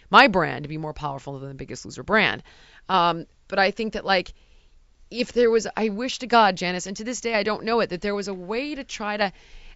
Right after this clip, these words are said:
and I did. As I got farther down the road, I was like, "Can we work together? If, you know,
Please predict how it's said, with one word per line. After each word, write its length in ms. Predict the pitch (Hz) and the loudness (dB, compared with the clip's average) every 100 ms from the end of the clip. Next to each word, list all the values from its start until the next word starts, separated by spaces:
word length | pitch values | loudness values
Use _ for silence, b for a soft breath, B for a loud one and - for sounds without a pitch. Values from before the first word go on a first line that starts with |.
| - | 2
and 120 | 240 | 6
I 200 | 269 277 | 6 4
did. 320 | 240 269 - - | 2 2 4 4
As 140 | 240 | 6
I 100 | 269 | 6
got 280 | 254 247 233 | 10 10 10
farther 260 | 254 240 240 | 6 6 6
down 160 | 233 | 2
the 60 | 226 | 2
road, 260 | 220 220 220 | 2 4 4
I 60 | |
was 100 | 202 | 2
like, 140 | 190 - | -2 -6
"Can 280 | - 240 254 | -6 -4 -2
we 100 | 269 | -2
work 280 | 196 202 - | -2 -4 -6
together? 600 | 202 170 156 165 196 208 B B B | -8 0 2 4 2 0 B B B
If, 260 | 175 175 - | -2 -2 -2
you 100 | 202 | -6
know, 140 | 147 | -4